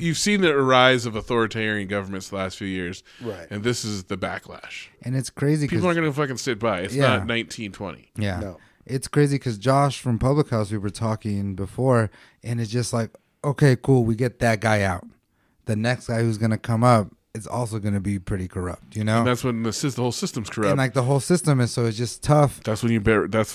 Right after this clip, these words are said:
Speaker 1: that's, that's the thing is, <laughs> like, when people don't see results
Speaker 3: Mm-hmm.
Speaker 1: by following the rules of the system,
Speaker 3: Mm-hmm.
Speaker 1: the next logical step is what?
Speaker 2: Breaking the
Speaker 1: Change the
Speaker 2: system.
Speaker 1: system.
Speaker 3: Yeah.
Speaker 1: Yes, the
Speaker 3: Mm-hmm.
Speaker 1: system gets changed.
Speaker 3: Yeah.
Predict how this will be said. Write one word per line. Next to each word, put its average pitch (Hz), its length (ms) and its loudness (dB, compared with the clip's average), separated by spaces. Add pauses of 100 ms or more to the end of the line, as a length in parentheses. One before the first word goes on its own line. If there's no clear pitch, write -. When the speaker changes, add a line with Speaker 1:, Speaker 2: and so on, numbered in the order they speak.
Speaker 1:
that's, 92 340 -4 (640)
that's 113 160 -4
the 120 100 0
thing 143 300 4
is, 107 160 -2
<laughs> - 180 2
like, 190 220 8 (260)
when 135 160 4
people 135 300 2
don't 135 260 0
see 131 220 -2
results 117 500 -2
Speaker 3:
Mm-hmm. 117 220 -2
Speaker 1:
by 110 160 2
following 113 460 2
the 104 100 -4
rules 110 380 0
of 101 100 -4
the 98 80 -6
system, 117 520 -4
Speaker 3:
Mm-hmm. 104 220 -8 (500)
Speaker 1:
the 104 100 -6
next 110 420 0
logical 107 480 -2
step 98 380 -4
is 92 160 -8
what? - 400 -16 (1120)
Speaker 2:
Breaking 98 180 -8
the 98 60 -8
Speaker 1:
Change 101 380 0
the 95 80 -2
Speaker 2:
system. 95 200 -2
Speaker 1:
system. 104 200 -2
Speaker 3:
Yeah. 104 140 2
Speaker 1:
Yes, 90 200 -2
the 104 60 -4
Speaker 3:
Mm-hmm. 101 120 -2
Speaker 1:
system 101 380 0
gets 104 180 -2
changed. - 520 -14
Speaker 3:
Yeah. 104 280 -6